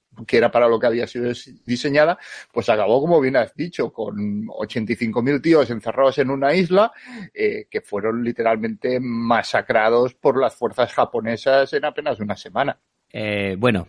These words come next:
Speaker 2: primero, lo más lógico, Juan, presentarte. Juan Pastrana lo conocéis de maravillosos podcasts como Operación Far Blau, Batalla del Sidi Ifni, Pana Victoria hicimos la historia de la caballería.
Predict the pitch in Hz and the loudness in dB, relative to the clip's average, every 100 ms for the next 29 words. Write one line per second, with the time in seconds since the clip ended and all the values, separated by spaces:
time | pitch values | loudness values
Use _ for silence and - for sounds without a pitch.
0 | _ - 98 113 87 90 92 95 95 95 | _ -2 2 2 0 -8 -4 -2 -2 -2
1 | 87 82 - - 107 98 82 87 87 92 | -6 -10 -14 -4 -2 -2 -6 -8 -4 -2
2 | 104 90 87 - 101 98 107 - 98 101 | -4 -6 -14 -8 -6 -6 -8 -10 -10 -8
3 | 95 92 87 - 95 85 - - - 92 | -6 -8 -8 -2 0 -2 -10 -16 -12 -8
4 | 90 85 90 - 95 - 107 - 95 104 | -8 -8 -8 -6 -4 -2 -4 -4 -4 -4
5 | - 82 - 90 - 101 113 117 120 123 | -6 -12 -10 -10 -6 -2 2 2 2 0
6 | 123 - - - _ 120 117 110 104 - | -6 -20 -20 -20 _ -10 -6 -4 -4 -4
7 | 107 113 131 135 131 139 131 123 135 95 | 2 4 4 4 2 2 0 -4 -4 -4
8 | - 110 104 98 - 117 107 98 90 92 | -2 0 2 0 0 2 2 0 -2 -10
9 | 87 - 104 101 95 98 98 101 123 127 | -8 -6 -6 -4 -6 -6 -6 -2 0 0
10 | 127 | 0